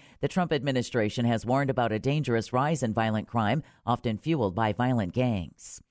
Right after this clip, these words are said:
In the Sunshine State, Florida homeowners with roof damage from Hurricane Irma can sign up for temporary repairs starting today.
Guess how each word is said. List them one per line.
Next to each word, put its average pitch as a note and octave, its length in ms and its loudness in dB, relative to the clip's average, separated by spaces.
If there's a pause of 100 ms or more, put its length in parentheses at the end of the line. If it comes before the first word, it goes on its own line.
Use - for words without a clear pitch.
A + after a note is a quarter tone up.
(400)
In F3 180 2
the F3 100 4
Sunshine G3+ 560 0
State, G3+ 380 0
Florida F#3+ 220 2
homeowners F#3 520 2
with E3 220 2
roof A3+ 260 0
damage C3+ 360 2
from D#3 160 -2
Hurricane F3 560 0
Irma G3 280 2
can C#3+ 200 -4
sign D#3 260 0
up E3 160 0
for C#3+ 100 0
temporary F#3 640 0
repairs C3+ 640 0
starting D3 380 -2
today. D3+ 560 2